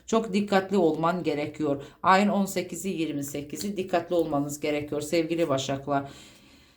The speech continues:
Evet, burada ne var? Yalnız kalma, savruk, tutumsuzluk. Azize.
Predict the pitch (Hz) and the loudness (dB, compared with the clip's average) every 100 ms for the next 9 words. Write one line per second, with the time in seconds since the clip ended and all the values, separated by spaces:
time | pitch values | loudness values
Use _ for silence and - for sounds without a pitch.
0 | _ _ - 254 254 247 262 247 240 196 | _ _ 4 4 4 0 2 4 6 6
1 | 190 240 233 233 233 247 - 214 190 233 | 6 4 6 6 6 2 0 4 4 4
2 | 233 220 208 226 226 - 208 202 196 185 | 0 2 2 0 -2 -4 -2 0 0 -4
3 | 160 156 147 180 175 190 196 185 147 131 | -2 -4 -2 0 2 2 2 4 2 0